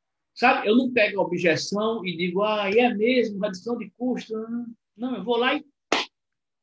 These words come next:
destrago, eu faço uma distorção da realidade pro cara.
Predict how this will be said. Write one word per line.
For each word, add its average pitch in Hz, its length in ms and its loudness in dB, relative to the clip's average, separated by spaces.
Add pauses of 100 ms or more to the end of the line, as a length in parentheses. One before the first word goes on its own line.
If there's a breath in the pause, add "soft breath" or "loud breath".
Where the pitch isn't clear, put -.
(100)
destrago, 190 520 0
eu 165 80 -2
faço 196 260 -2
uma 165 160 -4
distorção 233 640 -2
da 233 100 -2
realidade 190 500 -2
pro 214 260 -12
cara. 127 260 -4